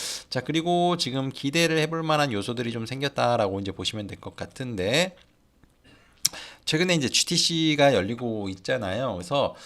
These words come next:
어, 이 지티씨에서 이제 보게 되면은 이 마이크론, 예, 마이크론 테크놀로지와 이제 좀 연관이 된 좋은 얘기들이 좀 나오고 있어요. 그 중에서도 이 엔비디아가 이 저전력 디램, 음, 이 소캠을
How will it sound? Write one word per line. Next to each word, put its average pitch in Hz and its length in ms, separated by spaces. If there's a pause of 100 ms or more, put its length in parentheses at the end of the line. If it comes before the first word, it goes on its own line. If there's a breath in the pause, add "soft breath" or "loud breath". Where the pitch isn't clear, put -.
(240 loud breath)
어, 98 220
이 135 140
지티씨에서 156 960
이제 143 160
보게 113 240
되면은 110 640
이 113 80
마이크론, 104 840
예, 98 140
마이크론 123 500
테크놀로지와 175 880
이제 113 460
좀 107 320 (260 loud breath)
연관이 127 720
된 120 160
좋은 104 400
얘기들이 113 560
좀 117 140
나오고 104 420
있어요. 90 500
그 - 140
중에서도 110 680 (400 loud breath)
이 120 140
엔비디아가 131 1300
이 101 160
저전력 160 800
디램, 113 840
음, 95 240
이 104 140
소캠을 185 1000